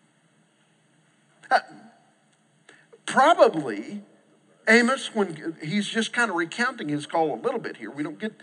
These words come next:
to hear the whole story like we did, like, with Moses. But probably Amos is looking back saying,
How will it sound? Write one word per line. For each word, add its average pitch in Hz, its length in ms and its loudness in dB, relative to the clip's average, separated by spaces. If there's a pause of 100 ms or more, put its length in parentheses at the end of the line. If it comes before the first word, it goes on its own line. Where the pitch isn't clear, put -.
(240)
to 165 80 -4
hear 175 120 2
the 156 100 -2
whole 170 160 -4
story 190 300 -4
like 135 180 -4
we 147 80 -10
did, 147 220 -2
like, 147 200 -2
with - 140 -20
Moses. 147 360 -8 (2500)
But 196 160 -10
probably 339 500 0
Amos 202 380 -2
is 214 140 -4
looking 214 340 0
back 151 300 0
saying, 165 420 -4